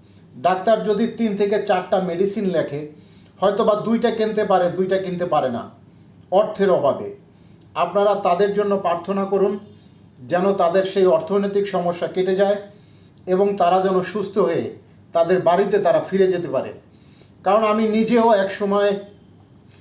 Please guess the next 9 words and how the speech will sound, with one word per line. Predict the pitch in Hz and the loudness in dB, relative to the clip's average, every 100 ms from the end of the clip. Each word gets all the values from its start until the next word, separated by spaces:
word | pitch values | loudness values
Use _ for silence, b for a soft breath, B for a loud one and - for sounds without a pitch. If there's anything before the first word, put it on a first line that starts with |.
| b - | b -6
অসুস্থতার | 147 190 254 - 233 220 196 | -2 -2 -2 -4 -2 0 0
সাথে | 196 196 | -2 -2
লড়াই | 175 170 185 185 | 2 4 4 2
করেছি, | 170 139 123 117 - b b b - - | 0 -4 -6 -12 -16 b b b -12 -2
আমাকে | 185 208 202 | 0 0 0
হুইল | 147 226 233 | 0 0 0
চেয়ারে | 240 220 196 | 2 2 2
চলতে | 185 202 202 202 | 2 2 2 2
হয়েছিল। | 165 156 143 123 | 0 -4 -6 -8